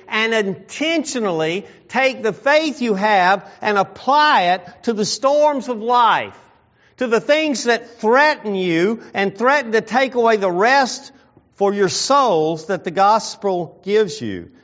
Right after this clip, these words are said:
Consciously and intentionally take your faith and apply it. And so I ask you, brother, sister, how are you doing in this regard? Are you applying your faith? Are you using your faith?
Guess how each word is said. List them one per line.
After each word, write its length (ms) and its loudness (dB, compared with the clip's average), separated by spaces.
Consciously 960 -2
and 280 -4
intentionally 960 -6
take 360 -6
your 140 -6
faith 440 -6
and 100 -8
apply 600 -2
it. 160 -12
And 100 -16
so 100 -4
I 120 2
ask 400 0
you, 100 -6
brother, 580 -2
sister, 640 -12
how 280 2
are 60 2
you 140 -4
doing 300 -2
in 100 0
this 220 -12
regard? 420 -2
Are 100 0
you 300 0
applying 800 0
your 140 2
faith? 400 -2
Are 80 0
you 180 -6
using 600 -2
your 120 0
faith? 580 -2